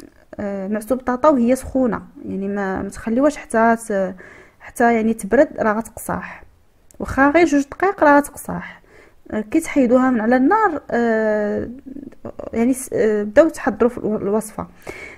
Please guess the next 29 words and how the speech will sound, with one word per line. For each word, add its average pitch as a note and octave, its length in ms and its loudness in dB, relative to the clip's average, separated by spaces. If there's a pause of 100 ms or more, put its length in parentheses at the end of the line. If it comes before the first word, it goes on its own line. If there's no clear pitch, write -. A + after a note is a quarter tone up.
دابا A3+ 220 4
انا D#4 200 4
زدت - 340 -4
ملعقه A#3+ 360 0
كبيره A#3+ 480 2
من، G3 340 -2
آه، F#3 360 -4
من G#3 240 -4
داك A3+ 180 -2
الماء G#3+ 220 0
ديال G#3 160 2
البطاطا - 600 -2 (640)
غير B3 140 2
باش A#3+ 220 -2
الكريم G#3+ 340 -2
ديالنا A3+ 420 2 (100)
يجينا A3+ 480 -2 (560)
مزيان. E2+ 500 -4 (920)
صافي F4+ 340 6
غنخلط B3+ 440 2
الوصفه A#3+ 300 4
مزيان. A#3 360 2
ودابا B3+ 320 4
غادي C4 200 0
ن-، G#3+ 380 0
نديروا B3 240 2
واحد A#3+ 220 -4 (100)
ال-، F#3 220 -4
الطريقه C4+ 840 2